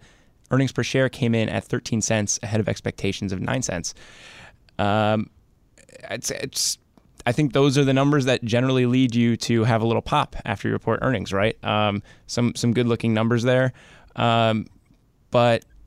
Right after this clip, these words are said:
yeah, let's, let's look back at what the company is trying to set out to do and some of the commentary that we got from them, kinda how those align. So a little while back, they said they're looking to do three things: increase discipline, simplify the service,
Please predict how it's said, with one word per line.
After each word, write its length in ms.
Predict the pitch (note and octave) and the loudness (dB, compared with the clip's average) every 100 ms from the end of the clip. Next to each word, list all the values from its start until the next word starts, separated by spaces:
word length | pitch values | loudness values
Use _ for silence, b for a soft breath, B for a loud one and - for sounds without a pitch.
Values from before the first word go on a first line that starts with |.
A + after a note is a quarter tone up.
| - _ _ | -20 _ _
yeah, 380 | - - - - - - | -14 -12 -12 -12 -4 -2
let's, 220 | D#3 - | 0 0
let's 160 | F3 | 0
look 140 | G3 - | -2 0
back 260 | F3 E3 | 0 2
at 80 | D#3 | 0
what 160 | C#3+ C3+ | 0 -2
the 60 | C3 | -2
company 400 | C#3 C3 C#3 B2+ | -2 0 2 0
is 120 | - | -2
trying 360 | - C3 B2+ | -4 -2 0
to 100 | A#2+ | 0
set 220 | A2+ B2 A#2 | 0 2 2
out 180 | A2+ | 2
to 100 | - | -2
do 440 | G#2+ D3 D3+ C3+ B2 | -2 2 2 2 0
and 180 | A2+ A2 | -2 -2
some 140 | B2 | -2
of 40 | |
the 60 | A2 | -4
commentary 560 | - A#2 A#2 A2 A2 G#2+ | -2 -2 0 0 0 0
that 100 | G2 | -2
we 120 | G#2+ | 0
got 220 | A2 A2 | 0 0
from 140 | A#2 G#2 | 0 0
them, 260 | G#2 G2 b b b - | 0 -2 b b b -2
kinda 200 | B2+ A2+ | 0 2
how 160 | A#2 | 2
those 160 | A2 G#2 | 2 2
align. 520 | G2+ F#2+ F#2 - - | 0 0 -4 -10 -8
So 280 | - C3+ B2 | -2 2 2
a 80 | B2+ | 2
little 160 | D#3+ | 2
while 180 | F3 D#3 | 4 4
back, 280 | B2+ B2+ A#2+ | 4 2 2
they 100 | A#2 | -2
said 380 | - A#2 A2 G2+ B B B B B B | 2 2 2 -2 B B B B B B
they're 100 | C3 | 0
looking 200 | D3+ D#3+ | 2 4
to 40 | D#3 | 2
do 40 | |
three 220 | - C#3+ | 2 0
things: 440 | B2+ F#2 D#2+ - - _ _ | 0 -4 -6 -10 -10 _ _
increase 420 | - C#3+ - F3+ - | -2 -2 0 -2 -2
discipline, 680 | C#3+ C3+ - C3+ B2+ C#3 - - | -2 -2 0 0 0 -4 -10 -6
simplify 500 | - C#3 D3 D#3 C#3+ | -2 -2 0 0 0
the 100 | C3+ | 0
service, 600 | B2+ A#2 A2+ A2 - | 0 2 0 0 -6